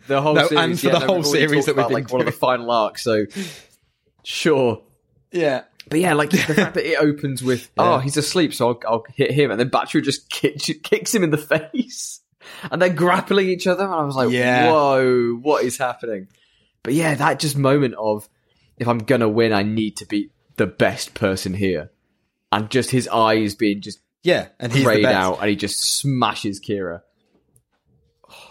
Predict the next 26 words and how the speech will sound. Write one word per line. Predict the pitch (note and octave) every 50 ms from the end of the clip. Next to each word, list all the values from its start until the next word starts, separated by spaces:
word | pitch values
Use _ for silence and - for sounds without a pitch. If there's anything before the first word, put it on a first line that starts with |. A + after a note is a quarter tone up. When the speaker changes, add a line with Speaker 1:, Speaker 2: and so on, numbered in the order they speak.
| _ _ - - -
Speaker 2:
I | - G3
think | G3 - A#3+ B3+ A3 F#3+
it's | F3+ C#3 -
blooming | - _ _ - E3+ G3 G#3 F#3 C#3+ B2+
harsh. | C3 C#3 B2+ G#2 E2 E2+ F#2 - - - -
Speaker 1:
Hmm. | E3 D3+ A2+ G2
Speaker 2:
From, | - - G3+ G3
like, | F#3+ F#3 F#3 F3+ - - _ _ _ _ _ _ _ _ _ _ -
a, | E3 E3 D#3 D#3 D#3 D#3 D3+ D3 D3 C#3 C#3+ - _ _ _ _ _ _ _ _ _ _ _ _ _ _ _ _ _ _ -
from, | - - A3 A#3 A#3+ G3
from, | - - A3+ A3+
like, | A#3 A3 G#3 G#3+
a | G3
project | G3+ - - - F#3+ G3 F#3+ - F#3 D#3+ - - -
point | - D#3+ D#3 C#3+
of | C3+ B2+
view, | A2+ B2 D3 D3+ G#2+ E2+ - - A#2 - _ _ _ _ _ _ _ _ _ _ _ _ -
you | C3 C3 D#3+ D#3+
have | - - F#3+ F#3 D#3+
just | - E3+ D#3+ - -
lost | D#3 D3 C3 - - - - - - _ _
your | - B2 C3 C3+
number | C#3 C#3 C3+ C3
one | A#2+ A#2+ A#2+ A#2 A#2
ranking | A#2 A2+ G#2+ - A#2+ A2+ G2+
player, | A#2 A#2 G#2+ G#2 F#2+ F2+ F2+ G2